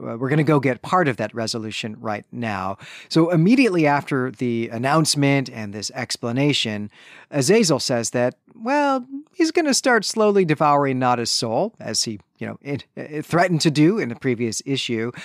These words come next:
And of course, Nada's soul is already imprisoned within him, and so also is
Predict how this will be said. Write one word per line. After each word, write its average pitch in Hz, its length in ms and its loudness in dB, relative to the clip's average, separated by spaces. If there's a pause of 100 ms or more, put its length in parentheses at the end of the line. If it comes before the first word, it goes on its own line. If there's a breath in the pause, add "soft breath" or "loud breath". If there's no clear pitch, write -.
(220 loud breath)
And 147 340 2
of 147 100 -4
course, 135 220 -2
Nada's 127 320 0
soul 113 380 -2
is 101 200 -6
already 110 520 -6
imprisoned 135 640 0
within 180 480 -2
him, 190 420 2 (300 loud breath)
and 160 160 4
so 226 200 4
also 127 540 0
is 107 460 -4